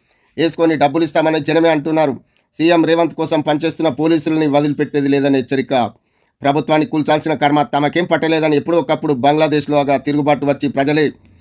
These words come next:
ప్రభుత్వాన్ని కూల్స్తారని బీఆర్ఎస్ వర్కింగ్ ప్రెసిడెంట్ కేటీఆర్ అన్నారు. కొత్త ప్రభాకర్ రెడ్డి చేసిన వ్యాఖ్యలను అక్షర సత్యం. మేము వెళ్ళినప్పుడు కూడా ప్రభుత్వంపై ఉన్న ఆక్రోశాన్ని ప్రజలు మాకు చెప్తున్నారు. 'ఈ దరిద్రాన్ని ఎన్నాళ్ళు భరించాలి? ఎత్తి అవతల పడేయండి' అంటున్నారు. 'అవసరమైతే చందాలు పోగేసుకొని డబ్బులు ఇస్తామంటున్నారు.'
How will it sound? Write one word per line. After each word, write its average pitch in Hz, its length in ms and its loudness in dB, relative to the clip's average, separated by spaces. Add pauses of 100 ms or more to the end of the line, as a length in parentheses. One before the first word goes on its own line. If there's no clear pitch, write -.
(400)
ప్రభుత్వాన్ని 156 440 0
కూల్స్తారని 151 500 0
బీఆర్ఎస్ 151 360 0
వర్కింగ్ 143 240 -2
ప్రెసిడెంట్ 147 320 -2
కేటీఆర్ 147 340 0 (180)
అన్నారు. 143 260 0 (400)
కొత్త 139 180 -2
ప్రభాకర్ 147 380 0
రెడ్డి 147 220 0
చేసిన 143 140 0
వ్యాఖ్యలను 143 360 0
అక్షర 139 300 -2
సత్యం. 139 380 -2 (400)
మేము 170 180 4
వెళ్ళినప్పుడు 170 360 2
కూడా 175 200 2
ప్రభుత్వంపై 160 540 0
ఉన్న 165 140 0
ఆక్రోశాన్ని 160 500 0
ప్రజలు 160 400 0 (280)
మాకు 156 240 0
చెప్తున్నారు. 170 400 0 (300)
'ఈ 160 80 -2
దరిద్రాన్ని 175 460 4
ఎన్నాళ్ళు 175 260 4
భరించాలి? 165 460 0 (360)
ఎత్తి 170 200 0
అవతల 185 240 4
పడేయండి' 175 340 2
అంటున్నారు. 165 360 0
'అవసరమైతే 180 960 0
చందాలు 185 200 4
పోగేసుకొని 170 400 -2
డబ్బులు 156 220 0
ఇస్తామంటున్నారు.' 156 640 0